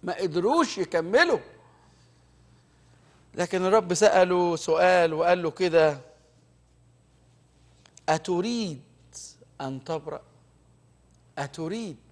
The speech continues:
أن تبرأ؟ عزيزي المشاهد، أن الوحي والروح القدس يسألك هذا السؤال. إن كنت شاعر بهذه الأحاسيس،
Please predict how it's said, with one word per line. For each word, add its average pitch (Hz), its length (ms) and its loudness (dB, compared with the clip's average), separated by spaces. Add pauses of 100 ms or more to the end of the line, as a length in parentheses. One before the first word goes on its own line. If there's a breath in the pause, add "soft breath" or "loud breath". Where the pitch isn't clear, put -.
(460)
أن 117 180 -16
تبرأ؟ - 340 -16 (1500 soft breath)
عزيزي 180 300 -6
المشاهد، 156 560 -6
أن 160 220 -6 (360)
الوحي 151 640 -6 (100)
والروح 156 340 -8
القدس 156 520 -10
يسألك 123 560 -14
هذا 120 160 -14
السؤال. - 380 -20 (520 loud breath)
إن 185 80 -12
كنت 311 260 -8
شاعر 247 440 -2
بهذه 175 580 -6
الأحاسيس، - 920 -14